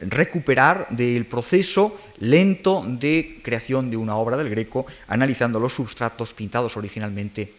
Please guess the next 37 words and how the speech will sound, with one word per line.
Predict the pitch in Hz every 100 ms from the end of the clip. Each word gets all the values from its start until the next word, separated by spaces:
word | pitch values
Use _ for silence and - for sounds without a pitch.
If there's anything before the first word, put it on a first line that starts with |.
| -
por | 120 117 -
el |
artista. | 104 101 117 - - _ - _
Desde | - 127
una | 156
figura, | 131 139 156 135
diríamos, | 131 147 123
fundamentalmente | - 165 139 120 117 120 131 - 101
realista, | 101 117 147 202
que | 143
pudiera | 120 123
ser | 120 - 131 117 -
un | 139
retrato | 120 107 135 143 - 98 - - -
de | 110 113
cualquier | 113 104 139 123
mujer | 104 127 113
toledana | 117 110 123 131 101 - - -
que | 139 107
estuviera | 110 - 107 117 113 101 -
a | 107 113 110 -
el | 95
alcance | 92 95 131 123 107
de | 98
sus | 160
pinceles, | - 123 - 123 143 - - - -
nos | 135
encontramos | 170 165 160 175 139
en | 131
una | 143 135
construcción | - 202 202 156 143 - 151 147
deformada, | 131 107 107 107 127 170
fundamentalmente | - 190 180 143 123 123 127 110
en | 107
términos | 135 135 120 104
de | 107
estilización, | - 123 156 139 113 139